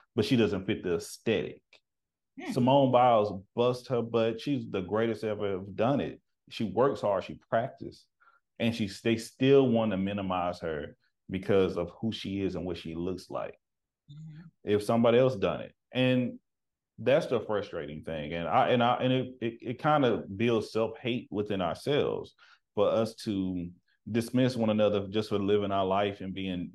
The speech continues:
Speaker 1: quote unquote, mediocre, normal people, when you have the absolute human American right to do so as well. That's the struggle that I have with it.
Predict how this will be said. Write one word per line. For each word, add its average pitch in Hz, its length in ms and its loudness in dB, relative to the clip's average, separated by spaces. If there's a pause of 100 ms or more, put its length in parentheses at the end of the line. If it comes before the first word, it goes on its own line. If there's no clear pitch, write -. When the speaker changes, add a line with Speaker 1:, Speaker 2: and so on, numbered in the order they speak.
(160)
Speaker 1:
quote 107 240 0
unquote, 101 380 -2
mediocre, 98 540 -2
normal 101 580 0
people, - 440 -8 (440)
when 107 220 2
you 139 120 6
have 127 220 4
the - 160 0
absolute 110 520 -2
human 113 380 4
American 107 500 -2
right 101 240 -2
to - 80 -12
do 151 200 -4
so 78 320 -2
as 98 140 -6
well. 73 420 -2 (580)
That's 123 240 4
the 104 100 -4
struggle 87 640 0
that 90 160 2
I 95 160 4
have 58 380 -4
with - 200 -12
it. 55 160 -14